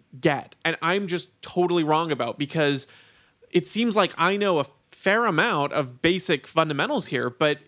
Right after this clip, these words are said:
you know, all of my addition gets me to the fact that this is not what capitalism is or would resemble or anything. But, but pages like this post this, and you realize that the people who are shouting the loudest really are not necessarily the smartest.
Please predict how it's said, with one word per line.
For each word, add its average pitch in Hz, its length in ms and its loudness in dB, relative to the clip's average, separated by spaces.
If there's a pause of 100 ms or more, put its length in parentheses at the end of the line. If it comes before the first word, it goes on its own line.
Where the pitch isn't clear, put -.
you 170 340 -4
know, 139 240 0
all 190 240 0
of 175 80 -6
my 185 180 2
addition 160 400 -2
gets 160 240 -4
me 160 120 -2
to 156 260 2
the 147 100 -4
fact 160 300 0
that 156 260 -4
this 151 160 -6
is 160 120 -4
not 190 260 2
what 156 140 -2 (160)
capitalism 131 720 -4
is 147 340 -2
or 127 400 2 (220)
would 156 180 2
resemble 131 640 2
or 131 260 2 (320)
anything. 170 440 -4
But, 247 180 -2
but - 280 -4
pages 165 320 0
like 151 120 0
this 151 120 -4
post - 280 -2
this, - 140 -10
and 185 180 -4 (320)
you 175 140 -4
realize 165 500 0
that 143 220 0 (1080)
the 165 160 2
people 285 480 0
who 190 380 -2 (100)
are 165 80 2
shouting 220 380 0
the 160 100 0
loudest 214 460 -2
really 208 420 -2
are 165 100 2
not 180 340 -2
necessarily 185 600 2
the 156 100 0
smartest. - 680 0